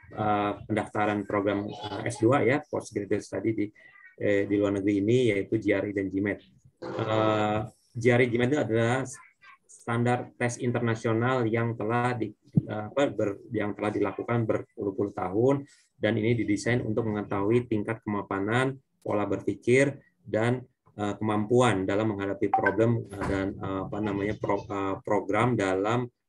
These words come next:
eh, eh, rencana pendidikan kita di masa depan. Untuk itu, mereka melakukan simulasi dalam bentuk soal-soal yang standar, dan ini bisa kita pelajari dengan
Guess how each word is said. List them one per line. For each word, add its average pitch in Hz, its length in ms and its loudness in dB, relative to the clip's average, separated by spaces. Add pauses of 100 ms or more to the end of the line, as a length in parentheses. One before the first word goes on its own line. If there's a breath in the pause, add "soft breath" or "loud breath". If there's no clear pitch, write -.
(180)
eh, 98 400 -6
eh, 98 440 -10 (200)
rencana 101 560 -2
pendidikan 98 480 -2
kita 104 240 -2
di 104 240 0
masa 92 240 -4
depan. 90 320 -4 (400)
Untuk 101 240 -6
itu, 127 560 2 (160)
mereka 98 240 -2
melakukan 107 640 0
simulasi 101 480 0
dalam 95 240 2
bentuk 95 160 -2
soal-soal 95 400 -2
yang 92 160 -4
standar, 104 480 0
dan 98 160 0
ini 104 160 0
bisa 98 240 -6
kita - 240 -14
pelajari 92 480 0
dengan 98 400 -2